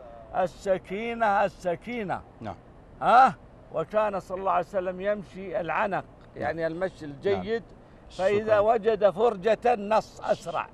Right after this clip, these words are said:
Speaker 2: نعم، شكرًا جزيلًا.
Speaker 1: نعم.
Speaker 2: جزاكم الله خيرًا على وجودكم معنا، وأسأل الله سبحانه وتعالى أن يضع ذلك في ميزان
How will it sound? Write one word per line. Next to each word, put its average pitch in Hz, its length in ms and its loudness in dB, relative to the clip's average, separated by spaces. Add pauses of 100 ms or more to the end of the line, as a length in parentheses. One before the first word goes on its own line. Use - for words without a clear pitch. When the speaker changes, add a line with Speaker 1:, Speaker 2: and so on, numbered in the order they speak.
(180)
Speaker 2:
نعم، 90 180 -12
شكرًا - 280 -12 (120)
جزيلًا. 107 340 -6
Speaker 1:
نعم. 107 100 -10 (480)
Speaker 2:
جزاكم 113 320 -6
الله 110 140 -2
خيرًا 107 380 -8
على 104 140 -10
وجودكم 101 460 -10
معنا، 117 360 -4 (340)
وأسأل 110 220 -6
الله 110 120 -6
سبحانه 113 280 -8
وتعالى 113 280 -4
أن 107 80 -10
يضع 104 180 -8
ذلك 107 240 -10
في 104 120 -16
ميزان 110 280 -8